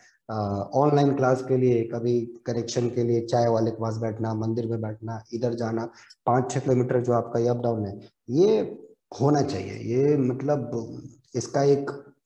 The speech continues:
मिश्रण पीएचडी में निकलना चाहिए। अभी आपका शुरुआत हुआ है, लेकिन अब इसके बाद जर्नी और अच्छा रहेगा आपका। Try करना है अच्छे जगह publication में आपका research paper publish हो, Annals of Journal होता है, Mathematics try करना है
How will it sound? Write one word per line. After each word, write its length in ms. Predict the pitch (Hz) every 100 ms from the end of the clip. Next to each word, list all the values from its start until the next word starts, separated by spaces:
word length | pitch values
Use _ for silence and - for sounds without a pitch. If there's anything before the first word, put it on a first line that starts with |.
| - -
मिश्रण 540 | 127 139 - 170 131
पीएचडी 520 | 98 - 123 120 131
में 100 | 143
निकलना 360 | 120 117 127 135
चाहिए। 360 | 90 95 92 - - _ -
अभी 220 | 107 139
आपका 260 | 143 143
शुरुआत 400 | 143 135 131 139
हुआ 100 | 143
है, 80 | 151
लेकिन 220 | 131 127
अब 200 | 127 135
इसके 500 | 139 139 - - -
बाद 260 | 131 135 131
जर्नी 460 | 123 123 131 151 -
और 500 | 123 151 170 - - _
अच्छा 320 | 131 135 - 170
रहेगा 320 | 143 139 117
आपका। 400 | 101 - 98 - _ - - _ _ -
Try 200 | 139 156
करना 240 | 160 160
है 60 | 151
अच्छे 300 | 131 147 143
जगह 240 | 135 139 135 - - _
publication 540 | 123 117 120 123 123 135
में 320 | 135 135 131 135
आपका 260 | 113 -
research 320 | 120 117 123 -
paper 280 | 120 123
publish 460 | 104 113 117 117 -
हो, 220 | 110 113 - _ _ 120
Annals 320 | 120 120 123
of 60 |
Journal 380 | 113 117 117 117
होता 200 | 110 113
है, 60 | 113
Mathematics 640 | 110 107 107 110 117 -
try 160 | 117 120
करना 280 | 120 117
है 120 | 117